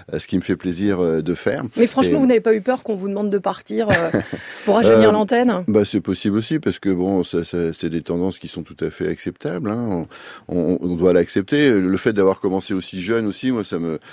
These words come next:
Speaker 1: je me dis, j'ai eu cette chance formidable de, d'avoir réussi à faire ma place,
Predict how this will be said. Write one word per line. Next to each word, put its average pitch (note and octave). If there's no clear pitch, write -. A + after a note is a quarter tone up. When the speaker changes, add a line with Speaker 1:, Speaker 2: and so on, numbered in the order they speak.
Speaker 1:
je D#2
me E2
dis, G#2+
j'ai G2
eu E2+
cette F2
chance F#2
formidable F#2+
de, E2+
d'avoir E2+
réussi E2+
à E2+
faire E2
ma E2+
place, G2